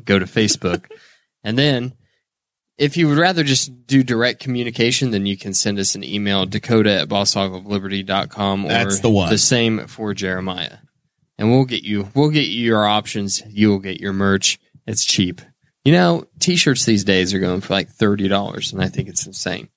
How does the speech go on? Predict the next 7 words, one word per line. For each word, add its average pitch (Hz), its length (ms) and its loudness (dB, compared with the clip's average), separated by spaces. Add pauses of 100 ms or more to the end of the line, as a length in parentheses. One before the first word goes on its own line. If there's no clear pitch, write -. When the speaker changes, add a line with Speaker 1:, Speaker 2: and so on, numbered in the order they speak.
(600)
Speaker 1:
But, - 220 2 (500)
yeah, 110 500 0 (420)
we're 110 100 0
definitely 98 380 -2
not 95 200 -10
that 92 140 -2
expensive. - 500 -10